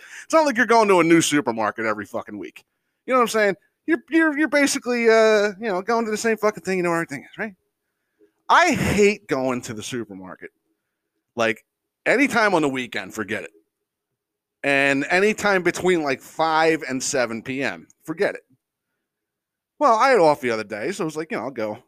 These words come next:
you know, I'll go for, like, one thirty. You know what I mean? Like, no, like, the morning rush,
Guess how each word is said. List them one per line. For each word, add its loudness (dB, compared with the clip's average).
you -14
know, -14
I'll -14
go -6
for, -12
like, -10
one -6
thirty. -10
You -10
know -2
what -2
I -4
mean? -6
Like, -8
no, -4
like, -4
the -8
morning 0
rush, 0